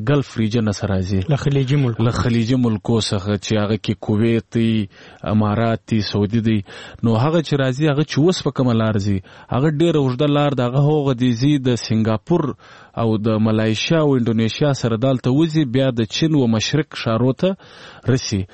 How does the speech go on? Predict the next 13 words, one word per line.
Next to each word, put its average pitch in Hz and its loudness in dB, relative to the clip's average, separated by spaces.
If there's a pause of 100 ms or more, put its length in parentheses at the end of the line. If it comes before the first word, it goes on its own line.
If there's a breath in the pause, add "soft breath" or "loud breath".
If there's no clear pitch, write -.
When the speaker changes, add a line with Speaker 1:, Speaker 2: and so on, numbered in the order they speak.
(360 loud breath)
Speaker 1:
نو 117 2
که - -4
چیرې 180 0
دا 147 0
ګوادر 127 0
جوړ 127 2
سي، - -4
نو 110 2
چین 165 -2
ته 143 0
دا 117 0
لاره 131 2
تقریباً 117 -2